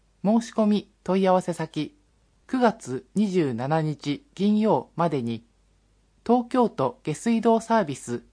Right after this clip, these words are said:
株式会社、郵便番号一零零八六九九、東京都千代田区大手町二の六の二、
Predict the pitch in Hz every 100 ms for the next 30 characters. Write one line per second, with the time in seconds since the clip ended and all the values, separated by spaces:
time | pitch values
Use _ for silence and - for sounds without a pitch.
0 | _ - 165 190 - 196 180 156 - 113
1 | - _ _ _ _ _ _ _ _ _
2 | _ _ _ _ _ _ 175 233 240 247
3 | 233 233 196 143 131 120 - _ - 156
4 | - 220 220 220 127 147 123 101 _ _
5 | _ 165 165 233 233 233 - 175 170 -
6 | 170 123 - _ _ _ _ _ _ _
7 | - 220 240 247 240 - 135 - - 180
8 | 196 202 190 135 127 _ _ _ _ 202
9 | 233 233 202 156 - 117 117 _ _ _
10 | _ _ _ - 233 220 131 123 - 196
11 | 147 113 127 127